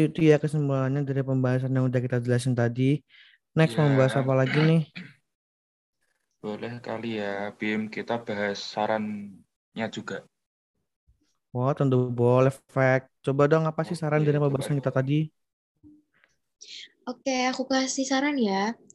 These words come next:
Speaker 3: Saran ini berdasarkan hasil penelitian terhadap beberapa hal yang dapat diimplikasikan dan sebagai masukan bagi pimpinan serta pihak manajemen perusahaan nih.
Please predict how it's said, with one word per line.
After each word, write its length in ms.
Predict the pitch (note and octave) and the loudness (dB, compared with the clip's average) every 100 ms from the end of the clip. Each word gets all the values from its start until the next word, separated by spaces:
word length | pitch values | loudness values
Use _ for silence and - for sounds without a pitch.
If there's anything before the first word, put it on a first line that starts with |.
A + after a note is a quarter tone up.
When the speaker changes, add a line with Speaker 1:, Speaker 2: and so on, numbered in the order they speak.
| _ _ | _ _
Speaker 3:
Saran 320 | - B3+ A#3+ | 0 4 4
ini 240 | A#3+ B3 C#4 | 4 2 2
berdasarkan 560 | A#3 B3 A#3+ A#3+ B3 C4+ | 4 2 2 0 0 -2
hasil 300 | B3 B3 - | -2 -2 -2
penelitian 1120 | A#3 A3 G#3+ G#3 G3+ F#3+ G3 F#3 F#3+ A3+ A#3 | 0 0 0 -4 -4 -4 -4 -2 0 0 -2
terhadap 400 | A3+ A3+ G#3 A#3 A3 | 2 2 4 2 2
beberapa 480 | A3 G#3 G3 F#3+ | 2 2 0 -2
hal 240 | F#3+ G#3+ A#3+ | -4 0 2
yang 180 | A#3+ A3+ | 4 2
dapat 300 | A3 G#3+ F#3+ | 2 0 -2
diimplikasikan 1120 | - G#3 G3+ G#3 - G3 - F#3 G3+ A3 C4 - _ _ _ _ _ _ _ | -2 -4 -4 -6 -8 -10 -8 -8 -2 0 0 -6 _ _ _ _ _ _ _
dan 240 | A#3 C#4+ | 6 6
sebagai 540 | D4 C#4 A#3+ A3+ A3+ A3+ | 6 4 4 6 6 6
masukan 480 | A3 A3+ A3 B3 C4 | 4 2 0 0 4
bagi 240 | A#3 G#3 | 4 4
pimpinan 600 | A3 G#3+ G#3 G3 G3 A3+ B3 | 2 2 2 0 0 0 0
serta 320 | B3 - B3 | -2 0 0
pihak 240 | B3 A#3 | 2 4
manajemen 680 | A3 G#3+ G#3 G3+ G3 G3+ A#3+ | 4 4 2 2 2 2 0
perusahaan 500 | A3+ A3 A3 G#3+ A#3 | -2 -2 0 0 0
nih. 460 | B3+ B3+ B3 A#3 | -2 -2 -2 -4